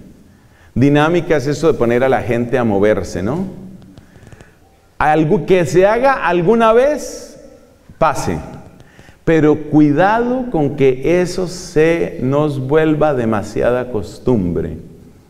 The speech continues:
demasiadas dinámicas. Porque hay personas que creen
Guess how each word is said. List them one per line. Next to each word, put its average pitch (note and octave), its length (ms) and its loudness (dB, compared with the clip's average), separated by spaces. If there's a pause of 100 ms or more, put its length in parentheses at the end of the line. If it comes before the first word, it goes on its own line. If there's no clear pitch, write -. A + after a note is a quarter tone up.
(100)
demasiadas D3 960 0
dinámicas. A#2+ 840 -2 (600)
Porque D#3 500 2
hay E3 200 2
personas F#3+ 760 0
que D3+ 180 -2
creen D3+ 600 0